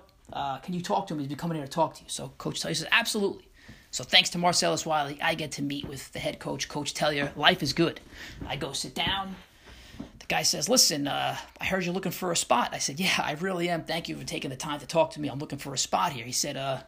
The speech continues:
"Are you scared of heights?" I said, "What?" "Well, I'm not, I'm not scared of heights." I, "Well, I actually am scared of heights, but why are you asking?" He said, uh, "Have you, have you done any video work before?" I said, "What are you talking about?"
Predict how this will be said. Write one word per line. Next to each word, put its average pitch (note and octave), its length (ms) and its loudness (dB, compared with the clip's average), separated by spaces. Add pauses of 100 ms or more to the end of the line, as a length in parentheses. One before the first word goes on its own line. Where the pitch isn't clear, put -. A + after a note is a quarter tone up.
(200)
"Are C3 80 -10
you C3+ 80 -6
scared A3 320 2
of D3 60 -2
heights?" F3+ 280 -4
I D#3+ 60 -14
said, C3 160 -8
"What?" C4 200 2 (220)
"Well, - 160 -16
I'm F#3 60 -14
not, F3 100 -8
I'm - 80 -14
not - 80 -10
scared C#3 280 -6
of A#2+ 60 -6
heights." F3 240 -6
I, - 160 -14
"Well, C#3 200 -6
I D3+ 140 -4
actually E3+ 240 0
am A3 100 6
scared C#3 240 -2
of C3 40 -2
heights, D3 140 -4
but C#3+ 120 -10
why F3 140 0
are D#3 40 -6
you E3+ 60 -2
asking?" - 240 -6 (380)
He D#3+ 80 -10
said, D3 200 -8
uh, C#3+ 220 -8
"Have D#3 180 -8
you, F3 80 -4
have G3+ 100 -6
you F#3 60 -6
done A#3+ 160 2
any A3+ 140 2
video G3+ 260 -2
work F#3 240 -4
before?" - 400 -6
I - 80 -10
said, D#3 340 -10 (400)
"What F#3+ 140 -8
are C4+ 60 -4
you B3+ 40 -4
talking - 320 -6
about?" - 140 -16